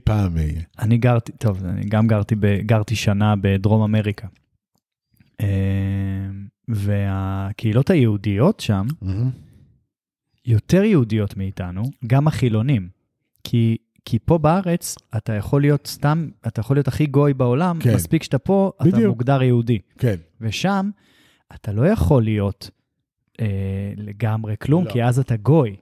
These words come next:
Speaker 1: נכון.
Speaker 2: אז אתה חייב איזשהו קשר. אז גם הכי אתאיסטים והזה והזה, הם
Speaker 1: מהמם.
Speaker 2: עדיין מחוברים לאיזה קהילה, ל-, ל-, ליהדות, ליהודיות.
Speaker 1: לגמרי.
Speaker 2: אה, בוא'נה, אני, כשאני חושב על זה, אני טסתי לדרום אמריקה,
Speaker 1: מהמם.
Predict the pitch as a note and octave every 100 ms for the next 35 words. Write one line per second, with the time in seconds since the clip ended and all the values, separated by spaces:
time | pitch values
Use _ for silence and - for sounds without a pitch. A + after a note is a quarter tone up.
0 | - G2+ F#2+ E2+ A#2+ G#2+ G#2+ - A2+ C#3+
1 | E3+ D3+ - A2 - D#3 - G2 G2 C3
2 | D3 - D#3+ E3 C#3+ A2 A#2+ D3 - B2
3 | A2 G#2+ G#2+ D3 D3+ A3 F3 G#2 F#2+ C#3
4 | F3+ C#3+ - _ - - A2 A2 D#3 D3
5 | G#2+ G#2+ - G#2+ B2+ C3+ G2+ G#2+ G#2+ G#2+
6 | - A2+ A2 G#2+ F#2+ G2+ G2+ A2 - -
7 | A2+ A2 G#2 A2+ G#2+ G#2+ A#2 D#3 - G2
8 | G2+ G2+ A2 G2+ F2 - _ _ _ A3+
9 | A3 B3+ C4 A#2 - B2+ D3+ C#3 A2 G#2+
10 | A2 D#3 - D#3 - - B2 A#2 - A#2
11 | A#2 B2 C3 A2 F#2+ F#2+ F2+ F#2 G#2+ G2
12 | F2